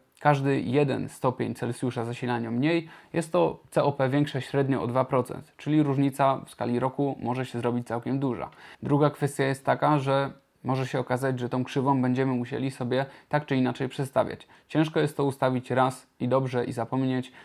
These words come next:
Można to oczywiście zrobić, trzeba troszkę poeksperymentować, krzywą da się ustawić jak najbardziej,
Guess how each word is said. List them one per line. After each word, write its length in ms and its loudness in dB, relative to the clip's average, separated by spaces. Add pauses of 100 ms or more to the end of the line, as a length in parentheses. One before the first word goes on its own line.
(140)
Można 300 4
to 100 0
oczywiście 460 -4
zrobić, 380 0 (200)
trzeba 520 2
troszkę 320 -2
poeksperymentować, 1000 0 (260)
krzywą 440 0 (140)
da 260 2
się 140 -2
ustawić 400 -2
jak 100 -2
najbardziej, 580 0